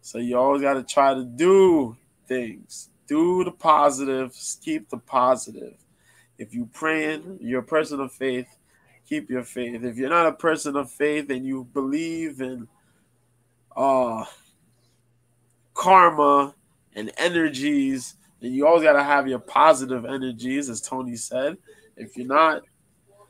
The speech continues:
things are gonna fall apart, man. So always keep positive, stay, maintain your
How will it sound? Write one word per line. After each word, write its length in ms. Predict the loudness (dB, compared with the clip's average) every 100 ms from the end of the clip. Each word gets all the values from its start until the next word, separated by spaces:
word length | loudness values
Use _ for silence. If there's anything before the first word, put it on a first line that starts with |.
| _ _
things 220 | -6 -4
are 40 | -2
gonna 160 | -4
fall 320 | -2 2 2
apart, 500 | 2 2 4 4 0
man. 360 | -4 -2 -4 -8
So 200 | -8 -4
always 280 | -4 -4 -8
keep 300 | -10 -12 -4
positive, 640 | -2 0 -2 -6 -8 -10
stay, 340 | -16 -12 -10 -8
maintain 840 | -10 -12 -12 -14 -12 -10 -10 -10
your 200 | -12 -14